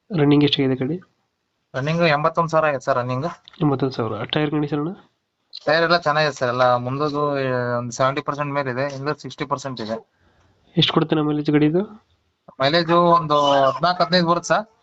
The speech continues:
Speaker 1: ಹದಿನಾಲ್ಕು
Speaker 2: ಆಸ್ತಾ
Speaker 1: ಹದಿನೈದು.
Speaker 2: ಅದು. ಹಾ.
Speaker 1: ಹ್ಮ್, ಹ್ಮ್. ಮ್ಯಾಗ್ ವೀಲ್ಸ್ ಇದು?
Speaker 2: ಸರ್, ಐದು ಮ್ಯಾಗ್ ವೀಲ್ ಇದೆ ಸರ್, with ಸ್ಟೆಪ್ನಿ ಮ್ಯಾಗ್ ವೀಲ್ ಇದೆ.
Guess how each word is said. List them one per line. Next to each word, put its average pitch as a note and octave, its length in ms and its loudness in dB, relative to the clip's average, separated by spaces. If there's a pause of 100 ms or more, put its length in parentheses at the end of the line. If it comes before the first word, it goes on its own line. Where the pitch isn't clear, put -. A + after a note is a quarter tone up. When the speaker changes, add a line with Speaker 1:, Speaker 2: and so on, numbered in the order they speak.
(120)
Speaker 1:
ಹದಿನಾಲ್ಕು C3 160 2
Speaker 2:
ಆಸ್ತಾ C3 240 2
Speaker 1:
ಹದಿನೈದು. C3 200 0
Speaker 2:
ಅದು. G#3 160 2 (240)
ಹಾ. C3 80 2
Speaker 1:
ಹ್ಮ್, B2 160 4
ಹ್ಮ್. - 1120 -10
ಮ್ಯಾಗ್ D3 160 4
ವೀಲ್ಸ್ D3+ 240 0
ಇದು? D#3+ 200 2 (1080)
Speaker 2:
ಸರ್, C#3+ 200 2
ಐದು F3+ 140 2
ಮ್ಯಾಗ್ E3+ 240 0
ವೀಲ್ E3 160 4
ಇದೆ D3+ 180 2
ಸರ್, A#2+ 360 2
with C3 160 -4 (840)
ಸ್ಟೆಪ್ನಿ D3 340 2
ಮ್ಯಾಗ್ C#3 220 0
ವೀಲ್ C#3 180 2
ಇದೆ. A#2+ 160 2